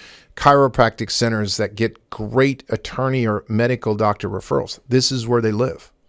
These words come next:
It's, y-, when you look at it and say, "Oh my gosh, they're so lucky," or, "They knew this person," or, "They" No, no, no, you don't know what it took behind all of that.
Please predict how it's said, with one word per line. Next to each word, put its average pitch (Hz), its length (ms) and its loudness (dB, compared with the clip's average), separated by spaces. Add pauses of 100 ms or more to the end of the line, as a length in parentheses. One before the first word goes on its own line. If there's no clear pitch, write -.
(1500)
It's, 135 380 0
y-, 135 360 0
when 139 140 2
you 143 140 6
look 170 220 6
at 156 140 8
it - 20 2
and 135 100 -4
say, 123 140 2
"Oh 147 100 0
my 143 140 -4
gosh, 139 320 0
they're 110 80 -4
so 143 240 0
lucky," 131 340 2
or, 107 80 2
"They 110 100 0
knew 139 240 2
this 135 200 4
person," 104 340 -2
or, 107 60 -4
"They" - 320 -12
No, 214 380 -4
no, 131 260 -4
no, 110 180 -4
you 123 160 0
don't 175 220 2
know 147 100 2
what 147 140 4
it 117 100 0
took - 380 -2
behind 117 500 -2
all 82 220 -4
of 78 80 -16
that. 76 280 -12